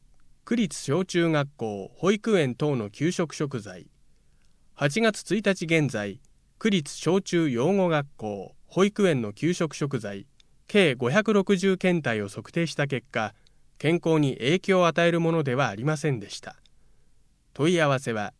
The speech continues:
学務課、保育課。区内三カ所定点測定。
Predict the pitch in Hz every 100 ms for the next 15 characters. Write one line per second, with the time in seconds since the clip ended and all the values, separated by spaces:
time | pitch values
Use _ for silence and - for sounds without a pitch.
0 | _ - 123 - 165 139 131 110 - _
1 | - 123 143 143 - - - _ - _
2 | _ _ _ - - - - - - _
3 | _ _ _ _ _ _ - 226 220 151
4 | - 131 147 143 139 107 - - 170 202
5 | 175 160 143 - - 98 85 -